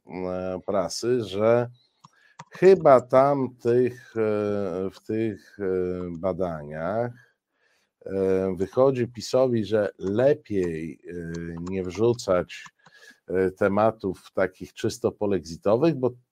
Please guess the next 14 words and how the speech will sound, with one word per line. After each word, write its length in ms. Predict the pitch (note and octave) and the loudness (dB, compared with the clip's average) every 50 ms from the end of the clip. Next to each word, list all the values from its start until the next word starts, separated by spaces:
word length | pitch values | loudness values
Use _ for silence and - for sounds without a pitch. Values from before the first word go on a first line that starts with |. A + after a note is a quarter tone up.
| _ _ | _ _
przycichło, 600 | - - C#3+ C3 - D#3 B2+ - - F2 D#2+ D2+ | -6 -6 -6 -2 0 0 0 0 -2 -6 -8 -8
przycichło. 600 | - - A2 F#2 - - - G2+ - _ F#2 E2+ | -6 -6 -8 -8 -8 -10 -12 -12 -8 _ -4 -4
Od 100 | E2 - | -4 0
paru 260 | - B2 C3 C3+ A#2+ | 2 2 4 4 2
tygodni, 580 | B2 A2+ G2+ G2+ G#2+ G#2+ G#2 G#2 G2+ F#2+ F2+ G2 _ _ _ - - - - _ _ _ - | -2 -2 -2 0 -2 0 0 -2 -4 -4 -6 -10 _ _ _ -20 -20 -20 -20 _ _ _ -10
mm, 340 | - G2 G2 G2+ G2+ G2+ | -6 -4 -2 -2 0 0
e, 360 | G2+ G2+ G2 G2 G2 F#2 D2 E2+ | 2 2 2 2 2 0 0 -2
mówimy 720 | F#2+ F#2+ F#2+ F#2+ F2+ G2 G#2 G#2+ G#2 G2+ G2 G2 G2+ G2+ | -2 -2 -2 -2 0 0 0 0 0 0 2 2 2 2
o 100 | G#2 G2+ | 2 0
tym, 320 | - - G2+ F#2+ F#2 F#2 | 0 -2 -4 -2 -2 -4
że, 300 | E2+ D#2+ F2+ F#2 F#2 F2+ | -2 0 2 2 4 2
mm, 340 | F2 E2 - - E2 E2+ F2 | 0 -2 -6 -8 -8 -6 -4
e, 340 | F2+ F2 E2+ F2 F2 F2 D#2+ | -4 -4 -4 -4 -4 -6 -6
przycichło. 800 | E2 - - F#2 - - - E2+ E2 - - G#2 A2+ B2+ B2+ | -8 -8 -8 -6 -6 -6 -8 -8 -8 0 4 4 6 6 4